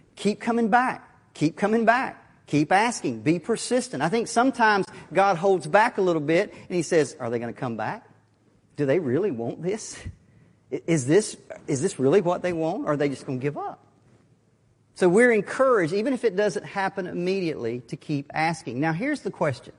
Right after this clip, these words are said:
This is where I struggle. And I, and, and I hope everybody probably is in the same boat, or else I'm all by myself.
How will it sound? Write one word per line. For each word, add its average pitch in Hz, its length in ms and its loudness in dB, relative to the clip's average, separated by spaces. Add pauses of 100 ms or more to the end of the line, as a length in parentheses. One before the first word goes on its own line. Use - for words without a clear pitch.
(360)
This 208 200 8
is 247 160 -2
where 208 180 4
I 185 100 4
struggle. 117 560 0 (960)
And 156 180 0
I, 165 240 6
and, 147 280 2
and 160 140 -2
I 160 120 2
hope 196 300 2
everybody 170 520 0
probably 143 340 -2
is 127 80 0
in 135 80 0
the 123 100 -4
same 127 320 -4
boat, 123 200 0
or 127 120 -2
else 143 220 0
I'm 147 140 0
all 139 100 0
by 135 140 0
myself. 117 400 -8